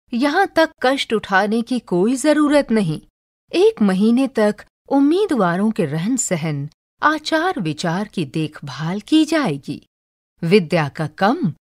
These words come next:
परंतु कर्तव्य का अधिक विचार किया जाएगा। जो महाशय इस परीक्षा में पूरे उतरेंगे, वे इस उच्च पद पर सुशोभित होंगे। भाग दो। इस विज्ञापन ने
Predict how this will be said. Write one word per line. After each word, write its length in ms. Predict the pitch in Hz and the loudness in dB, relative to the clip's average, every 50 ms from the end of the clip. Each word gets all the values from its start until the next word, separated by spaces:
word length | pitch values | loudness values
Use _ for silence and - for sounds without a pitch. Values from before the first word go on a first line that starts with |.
| _ _ _ _ | _ _ _ _
परंतु 540 | - 349 349 381 392 381 - - 370 370 349 - _ _ _ _ | 2 2 4 2 0 0 2 4 4 4 4 2 _ _ _ _
कर्तव्य 580 | - 349 339 302 - - 403 453 453 403 339 302 | 4 4 4 2 2 0 0 0 2 0 -2 -2
का 180 | 302 - 214 - | 0 2 2 2
अधिक 560 | - - - 254 302 - 339 403 453 - 240 | 2 2 -2 -2 -2 -2 -2 -4 -4 -2 -2
विचार 440 | 185 185 151 - 190 175 180 175 156 | -2 -2 0 0 2 2 2 0 -2
किया 340 | - - 185 165 156 170 | -4 -2 -2 0 0 0
जाएगा। 600 | 214 254 311 262 175 147 139 - 151 - - - _ _ _ _ _ _ _ _ _ _ _ - | 0 0 0 0 0 -2 -4 -6 -8 -8 -8 -12 _ _ _ _ _ _ _ _ _ _ _ -6
जो 280 | 165 - 226 240 233 185 | 0 2 4 4 4 2
महाशय 680 | 151 143 139 131 170 208 233 214 - - 214 202 196 | 0 -2 -4 -4 -2 -2 0 0 0 -2 0 0 0
इस 220 | - - 226 - - | -2 -2 -4 -4 -4
परीक्षा 580 | - 190 170 156 180 190 - - - 247 233 | -4 -2 -2 0 -2 -2 -4 -4 -2 0 0
में 140 | 226 233 233 | 2 0 0
पूरे 380 | - - - 214 262 330 320 196 | -2 -2 0 2 2 4 2 2
उतरेंगे, 760 | 156 160 - - 170 156 151 147 143 131 - 170 247 - - _ _ _ _ _ _ _ _ _ - | 0 -2 -6 -4 -2 -2 -2 -2 -4 -6 -6 -6 -6 -8 -10 _ _ _ _ _ _ _ _ _ 2
वे 300 | 294 359 466 523 494 349 | 6 8 10 10 10 8
इस 300 | - - - 247 - - - | 6 4 2 2 0 -2 -2
उच्च 300 | - 262 254 - - 247 | -2 -4 -2 0 0 0
पद 340 | 185 - - 185 160 135 143 | 0 2 2 0 0 0 -4
पर 200 | - - 160 196 | -6 -6 -6 -6
सुशोभित 760 | - - - 311 - - - 392 440 381 233 220 - - - | -6 -4 -4 -4 -4 0 2 4 4 4 4 2 0 0 0
होंगे। 500 | 170 160 147 139 127 147 - - - - _ _ _ _ _ - | -2 0 0 -2 -4 -8 -10 -12 -14 -20 _ _ _ _ _ -4
भाग 420 | 180 254 254 269 285 330 349 349 - _ _ _ - | -2 0 0 0 0 -2 -4 -8 -12 _ _ _ 0
दो। 480 | 220 233 233 175 139 131 - 185 185 - _ _ _ _ _ _ _ _ _ _ _ _ _ _ _ | 2 4 4 2 0 -4 -8 -14 -18 -20 _ _ _ _ _ _ _ _ _ _ _ _ _ _ _
इस 260 | - 427 480 - - 214 | 2 4 4 4 0 -2
विज्ञापन 580 | 196 214 175 175 208 208 226 226 - 294 277 | -2 -2 -2 -2 -2 -2 -2 -2 0 2 2
ने 340 | 269 247 220 226 233 247 233 | 4 4 4 4 2 2 0